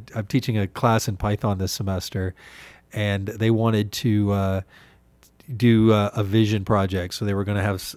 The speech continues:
a, a camera look down and see a signature, and then have a little robot, an X Y pad with a pen, copy the, the signature. And I was like, "That's cool and all, but what I wanna see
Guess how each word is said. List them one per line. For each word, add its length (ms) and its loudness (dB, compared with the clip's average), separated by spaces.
a, 380 -4
a 400 -6
camera 360 2
look 180 2
down 320 0
and 120 -4
see 200 -2
a 60 -2
signature, 720 -4
and 200 -6
then 440 -4
have 520 -2
a 300 -6
little 300 0
robot, 420 0
an 100 -6
X 220 -6
Y 180 -2
pad 380 2
with 120 -8
a 60 -8
pen, 420 -4
copy 360 0
the, 360 -4
the 100 -6
signature. 600 -2
And 120 -8
I 80 -6
was 200 -4
like, 120 -4
"That's 260 -2
cool 340 2
and 80 2
all, 180 -2
but 140 -6
what 140 2
I 120 2
wanna 280 2
see 520 0